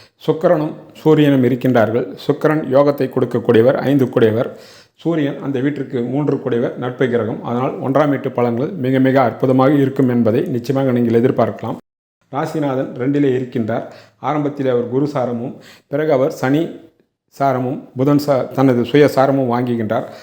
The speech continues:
ராசிநாதன் மிகவும் வலிமையாக இருக்கின்ற காரணத்தினால் பத்தொன்பதாம் தேதிக்கு பிறகுதான் அவர் மூன்றிலே வருவார். பத்தொன்பதாம் தேதி வரை அவர் சகல விதமான நன்மைகளும் கட்டாயம் தருவார் என்பதை எதிர்பார்க்கலாம். சூரியன் உங்களுடைய ராசியில் இருப்பதினாலும் எடுத்த காரியங்கள் முழு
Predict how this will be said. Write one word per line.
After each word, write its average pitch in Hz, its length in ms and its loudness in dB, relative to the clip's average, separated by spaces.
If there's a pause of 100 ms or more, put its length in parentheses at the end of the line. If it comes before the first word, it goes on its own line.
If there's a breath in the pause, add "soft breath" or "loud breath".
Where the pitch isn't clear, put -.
(220 loud breath)
ராசிநாதன் 151 540 -4 (560)
மிகவும் 143 300 -2
வலிமையாக 143 420 2
இருக்கின்ற 123 380 -4
காரணத்தினால் 123 540 -6 (400 loud breath)
பத்தொன்பதாம் 151 580 2
தேதிக்கு 120 380 -2
பிறகுதான் 135 360 2 (120)
அவர் 123 220 -2
மூன்றிலே 131 360 0
வருவார். 117 300 2
பத்தொன்பதாம் 151 580 0
தேதி 123 220 0
வரை 127 160 2 (200)
அவர் 135 180 2 (380 loud breath)
சகல 147 280 4
விதமான 139 340 -2
நன்மைகளும் 135 460 -4
கட்டாயம் 127 440 0
தருவார் 131 320 0
என்பதை 117 300 -4
எதிர்பார்க்கலாம். 117 580 -4 (420 loud breath)
சூரியன் 170 380 -2
உங்களுடைய 135 320 0
ராசியில் 143 320 0 (260)
இருப்பதினாலும் 127 560 0 (380 loud breath)
எடுத்த 165 220 2 (100)
காரியங்கள் 139 380 0 (120)
முழு 156 160 2